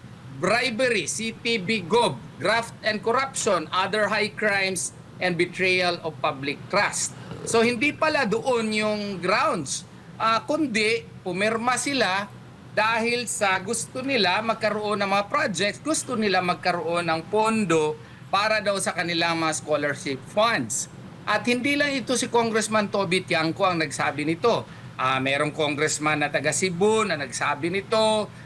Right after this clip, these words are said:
merong congressman na taga Manila, ah, sa Luzon, no, na nagsabi nito, and we cited that in our, um,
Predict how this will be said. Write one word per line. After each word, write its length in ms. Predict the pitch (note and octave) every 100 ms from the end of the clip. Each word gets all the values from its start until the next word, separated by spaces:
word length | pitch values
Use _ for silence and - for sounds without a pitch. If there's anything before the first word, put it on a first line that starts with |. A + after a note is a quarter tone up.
| -
merong 320 | C3+ C#3+ D3+ D3+
congressman 800 | D3 D3 D3+ D3 D#3 D#3+ D#3+ D3
na 80 |
taga 240 | C#3+ C#3 C#3
Manila, 800 | D#3 A3+ B3 A#3+ A#3+ A#3 A3+ A3
ah, 340 | E3+ E3+ E3 E3
sa 140 | E3 D#3+ D#3+ D#3 D3+ C#3
Luzon, 640 | E3+ G3+ A#3 B3 A#3+ A#3 G#3
no, 320 | G#3+ C4 - - -
na 160 | F#3 F#3+
nagsabi 480 | F#3 F3+ F#3+ F3
nito, 240 | G#3+ A#3+ A#3
and 240 | G#3 G#3+
we 80 | A3+
cited 560 | A3+ A3+ G#3+ G#3+ G3+ F3+
that 240 | G3 G3 F#3
in 240 | F3 F3
our, 560 | D#3+ D#3+ D#3+ D#3 D3+ C#3+ A#2+
um, 480 | C#3+ C#3 C3+ C3 C3